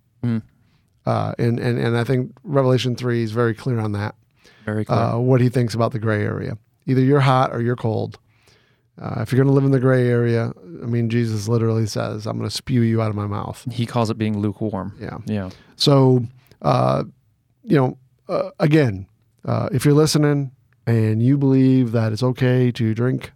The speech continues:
Speaker 2: alcohol moderately, um, okay. Um, however, uh, I would just humbly ask you,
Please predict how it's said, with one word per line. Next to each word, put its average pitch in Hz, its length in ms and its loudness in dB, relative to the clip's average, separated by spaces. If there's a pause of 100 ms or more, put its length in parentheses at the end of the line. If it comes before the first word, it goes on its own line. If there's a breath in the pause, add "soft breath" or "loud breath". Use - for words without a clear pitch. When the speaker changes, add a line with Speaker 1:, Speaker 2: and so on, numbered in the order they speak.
(140)
Speaker 2:
alcohol 123 400 0
moderately, 135 580 0 (480 soft breath)
um, - 400 -2 (920)
okay. 131 440 0 (580 soft breath)
Um, 117 500 -2 (560 loud breath)
however, 143 680 2 (480 soft breath)
uh, 127 340 -2
I 135 140 2
would 135 180 4
just 123 220 2
humbly 123 340 2
ask 139 400 0
you, 110 300 -2